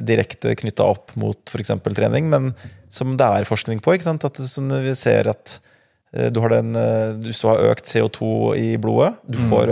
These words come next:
Speaker 1: økt C O to av å puste med nesa,
Speaker 2: Mm.
Speaker 1: så får du noe som heter Bohr-effekten, som er det at, eh, hemoglobinet gir fra seg oksygen lettere. Det har man visst i over hundre år. Eh, du har denne nitrogenoksiden. Eh, du har det som er på en måte helt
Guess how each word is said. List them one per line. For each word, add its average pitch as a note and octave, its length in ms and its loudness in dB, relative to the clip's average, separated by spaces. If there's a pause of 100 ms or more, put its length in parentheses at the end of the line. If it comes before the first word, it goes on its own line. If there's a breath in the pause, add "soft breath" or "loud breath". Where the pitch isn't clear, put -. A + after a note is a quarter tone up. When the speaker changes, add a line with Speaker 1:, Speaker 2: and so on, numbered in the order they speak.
Speaker 1:
økt - 100 -8
C A2+ 80 -2
O A2 60 0
to A2+ 240 -4
av A2 140 2
å - 40 -14
puste - 200 -8
med A2+ 80 -4
nesa, C#3 420 2
Speaker 2:
Mm. A#2 420 -4
Speaker 1:
så - 180 -8
får C3 120 0
du B2+ 80 0
noe B2 80 -2
som A#2 140 -4
heter A2+ 260 0
Bohr-effekten, G#2 920 0 (500)
som C#3 200 -2
er A#2+ 140 6
det A2 120 6
at, - 240 -2
eh, A2 1040 0 (260)
hemoglobinet A2 640 2
gir G#2 160 2
fra - 200 -6
seg F2+ 180 -4
oksygen G#2 280 -2
lettere. G2+ 260 -4
Det - 20 0
har B2+ 80 6
man C#3+ 160 2
visst - 220 -4
i A2 120 2
over G#2+ 200 2
hundre G2+ 320 0
år. F#2 140 -2 (540 soft breath)
Eh, A#2 200 0
du A#2+ 120 2
har A#2+ 140 6
denne G#2+ 240 0
nitrogenoksiden. G#2 1200 -2 (520 soft breath)
Eh, A#2 380 0
du A2+ 140 0
har G#2+ 260 4
det G#2 440 2
som A2 180 -4
er G#2 180 0
på - 80 -10
en G2 40 -6
måte G#2+ 140 -2
helt A2 120 2